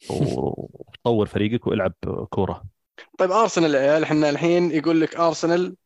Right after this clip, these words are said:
Speaker 2: آخر مرة وصل لهذا المعدل من الأهداف من نفس عدد المباريات فاز بالدوري.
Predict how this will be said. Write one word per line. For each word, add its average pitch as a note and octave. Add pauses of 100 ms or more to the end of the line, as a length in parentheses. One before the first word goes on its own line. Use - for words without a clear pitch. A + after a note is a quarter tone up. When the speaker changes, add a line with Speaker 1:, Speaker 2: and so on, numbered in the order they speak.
(140)
Speaker 2:
آخر D#3+
مرة D#3+
وصل D3+
لهذا D#3
المعدل D3+
من D3
الأهداف D3
من C#3+
نفس D#3
عدد D3+
المباريات D3
فاز C#3+
بالدوري. B2+